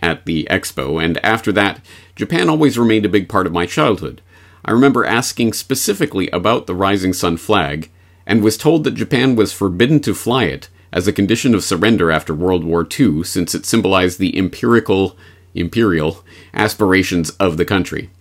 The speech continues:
According to the ad, the flag is flying on Japan Maritime Self-Defense Force vessels,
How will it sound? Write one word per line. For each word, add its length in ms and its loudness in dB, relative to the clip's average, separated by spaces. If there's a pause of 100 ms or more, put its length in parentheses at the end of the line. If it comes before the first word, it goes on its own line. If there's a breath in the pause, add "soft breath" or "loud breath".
(880)
According 380 2
to 100 -4
the 160 2
ad, 300 -4 (360 loud breath)
the 80 -4
flag 300 2
is 140 0
flying 380 2
on 320 -2 (200 soft breath)
Japan 540 0
Maritime 560 2
Self-Defense 720 -2
Force 360 -4
vessels, 720 -6